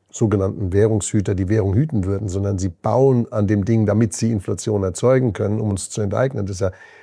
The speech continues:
der Sinn des ganzen Konstrukts. Oder wenn das nicht, äh, sozusagen hinhaut mit dem Inflationsthema, das kann verschiedenste Ursachen haben, dann läuft's eben über Depression, das heißt über Pleiten. Das ist aber dann die Frage, die Staatsverschuldung kann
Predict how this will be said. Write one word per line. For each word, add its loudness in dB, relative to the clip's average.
der 6
Sinn 4
des 0
ganzen 0
Konstrukts. -4
Oder 4
wenn 4
das 2
nicht, 0
äh, 4
sozusagen 2
hinhaut 0
mit -2
dem -2
Inflationsthema, -2
das -8
kann -2
verschiedenste -2
Ursachen -2
haben, -4
dann 2
läuft's 2
eben 2
über 2
Depression, 0
das -4
heißt -2
über 2
Pleiten. 0
Das 2
ist -2
aber 4
dann 2
die 0
Frage, 2
die -2
Staatsverschuldung 0
kann 0